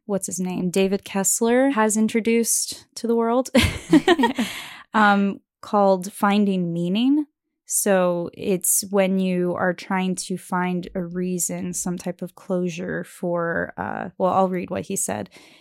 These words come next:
Speaker 1: He said, "Many people look for closure after a loss." And Kessler argues that it's finding meaning beyond the stages of grief most of us are familiar with, you know,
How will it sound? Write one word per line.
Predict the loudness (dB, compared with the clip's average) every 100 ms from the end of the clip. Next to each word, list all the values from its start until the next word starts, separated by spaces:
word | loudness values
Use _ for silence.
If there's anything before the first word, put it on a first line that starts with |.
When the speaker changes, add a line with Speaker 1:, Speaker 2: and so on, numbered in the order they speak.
| _
Speaker 1:
He | -2
said, | 2 4
"Many | 6 6 6
people | 4 2 2 4
look | 2 0
for | -6 -8
closure | -6 -2 0 0 0 0 0 2
after | 0 0 -2
a | 0
loss." | 0 0 0 -2 -6 -10 _ _ _
And | -4 -2 0 -2 -4 _
Kessler | -2 0 0
argues | 2 2 0 -2 0
that | 0
it's | 0 -2 -2
finding | 0 2 4 4 2
meaning | 2 0 0
beyond | -2 -2 0 2 2
the | 0
stages | -2 -2 -4 -4 -6
of | -8
grief | -8 -6 -6 -6
most | -4 -2 0 -2 -2
of |
us | -2 -2 -2 -4
are | -6 -4 -6
familiar | -6 -2 0 0 -2
with, | -2 -4 -6
you | -10
know, | -8 -8